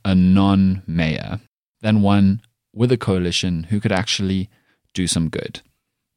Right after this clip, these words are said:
And that really sucks. And this is the exact reason why I just can't bring myself to believe that this fantasy land dream of a coalition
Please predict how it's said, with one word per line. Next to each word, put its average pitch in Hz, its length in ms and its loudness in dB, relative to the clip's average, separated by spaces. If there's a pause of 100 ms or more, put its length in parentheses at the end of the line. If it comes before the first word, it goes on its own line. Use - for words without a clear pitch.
(100)
And 113 160 0
that 135 240 -2
really 85 800 -4
sucks. - 640 -4 (400)
And 123 140 2
this 156 160 -2
is 165 140 -2
the 151 120 2
exact 120 460 -2
reason 113 380 0
why 104 360 0
I 104 80 -4
just - 240 -4
can't 127 300 -2
bring 107 180 2
myself 104 440 0
to - 100 -8
believe 92 440 -4 (360)
that 104 200 -2
this - 400 -2 (680)
fantasy 117 640 0
land 98 300 2
dream 101 240 2
of 95 100 -2
a 95 60 -6
coalition 90 880 0